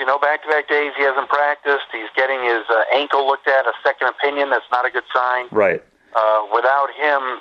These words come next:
Speaker 1: you know, I think the D line is deep. I like Wallace Gilberry. I like Devin Taylor. I like, um, <clears throat> some of the new guys that have gotten opportunities,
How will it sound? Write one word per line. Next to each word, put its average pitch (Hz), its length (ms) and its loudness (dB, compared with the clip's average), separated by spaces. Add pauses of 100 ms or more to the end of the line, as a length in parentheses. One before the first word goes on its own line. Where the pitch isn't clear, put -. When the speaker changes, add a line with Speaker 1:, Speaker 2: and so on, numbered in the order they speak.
(180)
Speaker 1:
you 113 120 -14
know, 87 60 -6 (120)
I 131 60 2
think 214 160 -2
the - 180 -4
D 175 160 -4
line 160 300 2
is 110 120 -8 (140)
deep. 170 260 -8 (520)
I 117 120 4
like 143 240 2
Wallace 147 440 2
Gilberry. 143 500 2
I 113 80 4
like 135 240 2
Devin 139 280 0 (100)
Taylor. 135 400 2
I - 160 0
like, 131 240 2 (680)
um, 113 320 0 (140)
<clears throat> - 340 -2
some 165 100 2
of 160 80 0
the 147 120 -2
new 147 180 -4
guys 143 400 0
that 127 140 -2 (500)
have 123 140 -2
gotten 143 240 0
opportunities, 139 720 -2